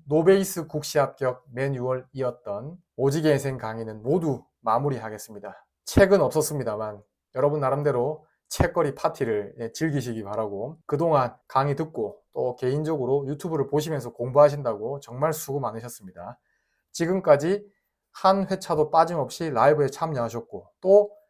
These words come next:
녹화본을 뭐 한 번이든지 두 번이든지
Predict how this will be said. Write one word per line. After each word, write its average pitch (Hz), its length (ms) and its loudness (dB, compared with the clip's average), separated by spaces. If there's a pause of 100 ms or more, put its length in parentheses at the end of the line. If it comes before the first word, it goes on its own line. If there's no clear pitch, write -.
(380)
녹화본을 175 760 2 (380)
뭐 117 180 -2
한 160 220 -4
번이든지 156 420 2
두 135 140 -6
번이든지 147 640 -2